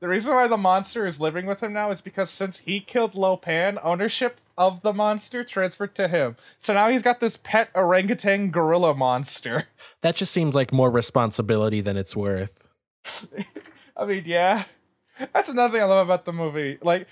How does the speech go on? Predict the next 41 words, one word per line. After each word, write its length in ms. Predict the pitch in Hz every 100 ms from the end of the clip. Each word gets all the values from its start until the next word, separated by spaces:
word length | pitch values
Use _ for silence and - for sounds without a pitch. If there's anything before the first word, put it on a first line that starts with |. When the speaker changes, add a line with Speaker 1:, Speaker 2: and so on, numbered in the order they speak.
| _
Speaker 1:
the 120 | 208
exact 540 | 220 165 156 202 240 202
moment 320 | 202 214 233
when 140 | 202
they 120 | 190 175
introduce 540 | 180 220 190 214 -
monsters 760 | 185 160 175 - 226 220 220 202
is 380 | 180 170 160 170 - -
you 140 | 180
see, 240 | - 240
like, 240 | 220 220 -
the 100 | 190
portrait 580 | - 202 185 - 202 -
gag 420 | 196 208 220 196
where 120 | 175
there's, 220 | 165 170
like, 180 | 175 170 - _ -
the, 280 | 175 170 165
uh, 140 | 143
the 160 | 151 147
eyes 320 | 160 170 160
that 120 | 185
shift 360 | - 185 165 180
out, 240 | 175 170
then 120 | 165
go 180 | 160 160
back 300 | 160 156 156
in, 260 | 165 185 202 -
and 120 | 262
then 240 | 269 349 381
a 60 |
fucking 540 | - - 330 - 330 233
monster 600 | 254 262 240 - 240 202
comes 280 | 269 208
out 220 | 208 190 180
of 60 |
the 80 | 175
door. 480 | 170 170 - 262 214
<laughs> 40 | - _ _ _ _ _ _ _ _ _ _ _ -
Speaker 2:
Oh, 160 | 123
yeah. 400 | 113 98 95 95